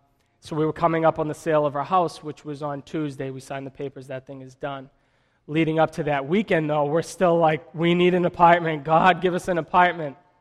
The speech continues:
Uh, we didn't get an apartment in time. We took three years of possessions and we put them in storage in Stoneham, um, and we moved in with Laura's mother.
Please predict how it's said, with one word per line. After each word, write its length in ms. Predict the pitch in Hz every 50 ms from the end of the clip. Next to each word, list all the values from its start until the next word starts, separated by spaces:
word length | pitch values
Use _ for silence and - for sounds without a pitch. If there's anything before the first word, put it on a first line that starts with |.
| _ _ _ _ _ _ _ _ _ _
Uh, 300 | 151 139 131 127 123 123 - _ _ _ _ _ -
we 80 | 160 151
didn't 180 | 190 196 190
get 160 | 175 190 185 185
an 80 | 175
apartment 400 | 165 - 180 175 165 160 156 151
in 80 | 147 139
time. 380 | - 156 151 156 147 143 139 - _ _ _ _ _
We 120 | 156 151
took 320 | 143 - 160 156 147 - - - - _ _ _ _ _ _ _ _ -
three 260 | 156 156 180 190 196
years 360 | 185 185 185 190 180 156 151
of 140 | 170 151 -
possessions 600 | - 156 139 160 156 147 151 - 160 151 143 151
and 120 | 160 147 139
we 100 | 139 135
put 260 | - - 180 175 -
them 240 | 175 160 156 151 156
in 180 | 156 147 139
storage 600 | - - - - 175 165 165 165 170 165 160 165 -
in 140 | 147 135
Stoneham, 540 | - - - - 165 165 175 175 180 185 180 - _ _ _ _ _ _ _ _ _ _ _
um, 460 | 143 139 143 143 143 139 139 139 143 -
and 220 | 185 156 151 143
we 140 | 143 147 147
moved 440 | 143 147 160 165 160 156 147 - 170
in 460 | 175 165 156 151 151 151 151 151 143
with 300 | 147 147 143 131 - -
Laura's 400 | 147 147 151 151 147 143 135 131
mother. 420 | 143 143 147 147 131 127 113 117